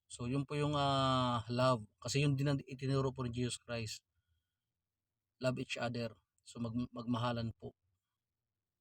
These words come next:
Yung bang, ah, walang nilalamangan, yung gusto ni Jesus Christ. So, lahat po pantay-pantay na nagmamahalan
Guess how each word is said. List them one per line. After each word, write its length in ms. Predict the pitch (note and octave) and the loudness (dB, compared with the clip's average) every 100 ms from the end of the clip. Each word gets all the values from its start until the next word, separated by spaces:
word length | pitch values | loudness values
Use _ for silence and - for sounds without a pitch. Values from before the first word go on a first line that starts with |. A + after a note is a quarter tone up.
| _ _ _ _ _ | _ _ _ _ _
Yung 240 | B2+ B2 A#2+ | -4 -2 0
bang, 160 | B2 B2 | 0 2
ah, 480 | A#2+ A#2 A#2 A2 G#2+ - _ _ _ _ _ _ _ _ _ - _ _ _ - | 0 0 -2 -4 -6 -10 _ _ _ _ _ _ _ _ _ -20 _ _ _ -4
walang 240 | B2+ C3 C3 | 2 4 4
nilalamangan, 720 | B2+ B2+ B2 B2+ C3+ C#3+ C#3+ - _ _ _ A#2 | 4 2 2 2 2 0 -4 -8 _ _ _ -10
yung 240 | A#2 A#2 | -6 -6
gusto 240 | A#2 C3+ | -2 0
ni 80 | B2 | 0
Jesus 240 | B2 A#2+ - | 0 -6 -6
Christ. 320 | B2+ B2 - | -6 -6 -8
So, 320 | A2+ A2 G#2 _ _ | -8 -8 -10 _ _
lahat 160 | A2+ B2+ - - | -4 -4 -6 -8
po 240 | B2+ - - | -8 -8 -12
pantay-pantay 800 | A#2+ A#2+ - A#2 A2+ B2+ B2+ B2+ _ _ _ _ _ _ A#2+ | -12 -12 -8 -8 -6 -6 -6 -8 _ _ _ _ _ _ -6
na 80 | A#2 | -6
nagmamahalan 720 | A2 A#2 A#2 A2+ A#2 A#2 | -2 -2 -2 -2 -2 -2